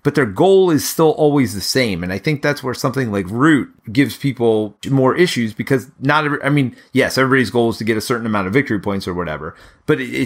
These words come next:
it, they don't get 'em the same way. Like, I, I do think, for me anyway, Marvel Champions does as well. Your goals are to kill the enemy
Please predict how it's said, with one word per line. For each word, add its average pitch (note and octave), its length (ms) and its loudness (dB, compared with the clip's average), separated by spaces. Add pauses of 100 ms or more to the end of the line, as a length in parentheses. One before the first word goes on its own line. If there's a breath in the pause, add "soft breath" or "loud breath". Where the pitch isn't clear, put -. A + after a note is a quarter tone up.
(140)
it, A#2+ 160 -10
they D#3+ 80 4
don't D#3+ 220 2
get A2+ 200 2
'em D#3 140 2
the D3 80 2
same C#3 340 0
way. C#3 240 4
Like, A#2+ 300 2 (440 soft breath)
I, C#3 260 -4
I D3+ 80 4
do E3+ 260 -2
think, D3+ 580 -2
for C3+ 240 0
me A#2+ 380 2
anyway, F2+ 640 0 (500)
Marvel C#3+ 360 2
Champions C3 480 0
does F2 180 -6
as E2+ 160 -12
well. - 360 -12
Your G#2+ 120 -6
goals E3 400 2
are C#3 120 4
to B2+ 140 -4
kill F3 220 0
the D3+ 140 0
enemy C3+ 440 0